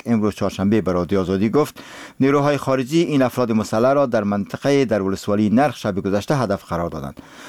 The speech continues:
او گفته است طالبان مسلح در یک موتر، در یک موتر سلاح انتقال می‌دادند که هدف حمله طیاره بی پیلوت قرار گرفتند. طالبان تا حال در این مورد چیزی نگفته است. ادامه اخبار از رادیو آزادی.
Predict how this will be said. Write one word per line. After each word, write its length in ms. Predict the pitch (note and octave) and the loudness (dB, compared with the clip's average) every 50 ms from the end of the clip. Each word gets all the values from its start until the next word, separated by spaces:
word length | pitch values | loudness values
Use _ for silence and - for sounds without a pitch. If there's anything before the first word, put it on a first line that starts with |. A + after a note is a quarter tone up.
| - - - - | -20 -10 -4 0
او 120 | A2+ A2+ | 0 0
گفته 260 | G2 G#2+ - - C#3 | 0 -2 -2 0 0
است 220 | C3+ C#3+ B2+ - - | 0 0 0 -2 -4
طالبان 420 | A#2 G#2+ G#2 G#2+ F#2 G#2+ G#2 G#2 | -2 -2 0 0 0 0 0 2
مسلح 420 | G2+ F#2+ F2 - G#2 A2 B2 C3 | 0 0 -2 -2 0 0 2 0
در 220 | B2+ A2+ A2+ G#2 G2+ | 0 0 0 0 0
یک 80 | F#2 | 0
موتر، 540 | F#2+ F#2+ F#2+ F#2+ - B2 B2 B2+ B2+ B2+ A#2+ - - - - - - - - - - - _ _ _ - | -2 -2 -2 -2 -2 0 2 2 2 2 0 -2 -6 -16 -20 -20 -20 -20 -20 -20 -20 -20 _ _ _ 0
در 160 | A#2+ A#2 A#2 | 2 2 2
یک 60 | A2+ | 4
موتر 320 | A2+ A#2+ A#2+ - D#3 D3+ C3 | 2 2 2 2 0 -2 -2
سلاح 280 | - - - B2+ D3+ | -2 -2 0 0 0
انتقال 380 | D#3 D#3+ - - - - D3 C#3 | 0 0 -2 -4 -2 -2 0 0
می‌دادند 400 | C#3+ C#3 C#3+ C3+ C#3 C#3 C3+ - | 0 0 0 0 0 0 -2 -2
که 100 | - A2+ | -6 -8
هدف 320 | F#2+ G#2 G2+ A2+ A2 - | -6 -2 -2 -2 -2 -2
حمله 340 | G#2+ G2+ G2 G2+ G2+ G#2 G2 | -2 0 0 2 2 2 0
طیاره 380 | F#2 - - F#2 F2+ F#2+ F#2+ F2 | 0 -2 -2 -2 0 0 0 -2
بی 140 | D#2 F2 D#2+ | -2 -6 -8
پیلوت 420 | - - F2 F2+ G#2+ A#2 A#2 - | -6 -4 -2 0 0 0 -2 -4
قرار 320 | - - G#2 G2+ F#2 D#2 | -6 -4 -2 -2 -2 -2
گرفتند. 320 | C#2+ D2 - - - - - _ _ - | -4 -10 -12 -10 -12 -14 -14 _ _ -4
طالبان 380 | - G#2+ A2 A#2+ A#2 D3+ D#3 C3+ | 0 0 2 2 2 2 2 0
تا 120 | - C3+ | 0 0
حال 160 | B2 C3 C3+ | 0 0 0
در 100 | A2+ A#2+ | 2 2
این 120 | A#2 A#2 A2+ | 2 4 4
مورد 240 | A2+ G#2+ A2 G#2+ | 4 2 2 0
چیزی 200 | - - G2 F2+ | -2 -4 -6 -6
نگفته 400 | F2 C#2 C#2+ C#2 C2 - - - | -4 -6 -6 -8 -12 -14 -14 -16
است. 180 | - - - - - - - - - - - - - - - - - - - - - _ - | -16 -16 -18 -20 -20 -20 -20 -20 -20 -20 -20 -20 -20 -20 -20 -20 -20 -20 -20 -20 -12 _ -2
ادامه 420 | G#2+ G2 A2 G#2+ G#2+ A2 A2 G#2 G2+ | 0 2 4 4 4 4 4 2 0
اخبار 360 | - - - B2+ B2+ B2+ - - | -2 -2 -2 0 0 0 -2 -2
از 260 | A2+ A2 A2 G2 - - | -2 -2 -2 -2 -4 -2
رادیو 440 | G#2 F#2+ F2+ E2 F#2 G2+ G2+ G2+ - - | -2 -2 -2 0 0 0 0 0 -2 -2
آزادی. 420 | A2 G2+ F2 - F2+ D2 D#2 | -2 -2 -2 -2 -6 -6 -6